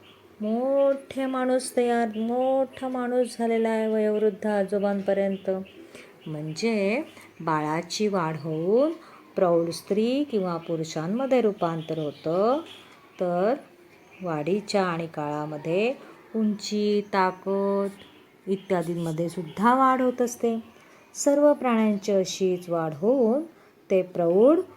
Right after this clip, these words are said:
होण्यास कालावधी लागतो. जवळजवळ माणसाला ना, त्याच्या पूर्ण वाढीसाठी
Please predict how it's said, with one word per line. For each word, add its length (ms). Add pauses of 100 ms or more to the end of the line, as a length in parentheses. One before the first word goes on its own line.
(280)
होण्यास 480
कालावधी 640
लागतो. 640 (460)
जवळजवळ 640
माणसाला 680
ना, 300 (640)
त्याच्या 280
पूर्ण 420
वाढीसाठी 1040